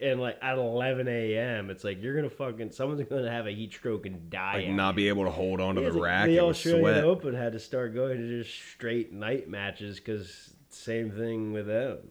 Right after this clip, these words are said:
Speaker 1: So, yeah, it's great, and we can't wait for that. And it's hard court. You'll see a lot more names you re-, you recognize now. I mean, the grass season of Wimbledon,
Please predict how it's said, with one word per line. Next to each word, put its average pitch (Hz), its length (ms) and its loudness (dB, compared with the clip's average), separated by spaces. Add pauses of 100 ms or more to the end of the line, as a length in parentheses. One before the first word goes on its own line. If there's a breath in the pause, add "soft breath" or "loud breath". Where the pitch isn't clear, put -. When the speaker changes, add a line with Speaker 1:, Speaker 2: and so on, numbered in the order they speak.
Speaker 1:
So, 110 420 -2
yeah, 170 380 4
it's 143 240 0
great, 156 480 4
and 135 180 -2
we 135 80 -2
can't 147 280 -2
wait 143 200 2
for 139 120 -4
that. 131 280 -4
And 107 80 -6
it's 107 100 -10
hard 131 380 -4
court. 127 500 -4 (560 soft breath)
You'll 151 160 4
see 160 200 4
a 147 60 4
lot 135 260 2
more 131 160 0
names 123 400 -2
you 117 160 -2
re-, 113 280 -2
you 120 280 -2
recognize 110 640 -4
now. 107 400 -2
I 104 40 -2
mean, 104 220 -2
the 107 60 -6
grass 110 440 -2
season 110 380 -4
of 98 120 -6
Wimbledon, 104 800 -4